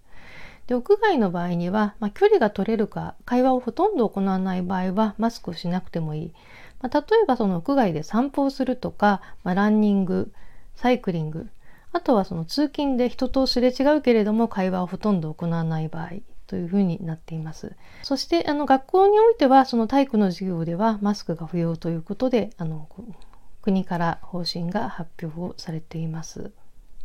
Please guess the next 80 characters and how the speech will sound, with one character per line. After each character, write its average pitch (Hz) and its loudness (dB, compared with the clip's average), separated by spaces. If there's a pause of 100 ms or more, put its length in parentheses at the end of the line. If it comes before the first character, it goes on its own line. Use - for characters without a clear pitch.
(880)
な 247 -6
か 330 -2
な 330 -2
か 294 2
会 294 2
話 320 6
を 330 2
ほ 311 0
と 320 0
ん 302 0
ど 202 2
行 190 -4
わ 190 0
な 185 0
い 185 -2
場 196 -2
合 190 0
の 185 0
線 190 0
引 196 -2
き - -12
と 208 -6
か 165 -6
が 165 -10
難 180 -4
し - -6
い 165 0
の 156 -2
か 165 -6
な 165 0
と 170 -6
思 165 -4
い 160 -4
ま 165 -6
す - -14
け 165 -10
れ 160 -8
ど - -16
も。 165 -16 (200)
は 185 -2
い。 160 -2 (540)
で、 214 -2
夏 247 4
場 523 -6 (100)
に 349 4
つ 220 0
い 180 4
て 160 -8
は、 196 2
ま 180 -4
あ、 - 0
熱 175 -2
中 302 2
症 339 4
予 392 8
防 381 4
の 262 2
観 247 4
点 208 2
か - 0
ら、 254 6 (520)
屋 381 0
外 349 6
で 165 2
マ 226 4
ス - -4
ク 262 0
の 190 4
着 170 -4
用 208 4
が 202 4
必 226 -2
要 285 2
が 285 2
な 302 2
い 277 4
場 185 4
合 170 0
で 175 0
は、 196 2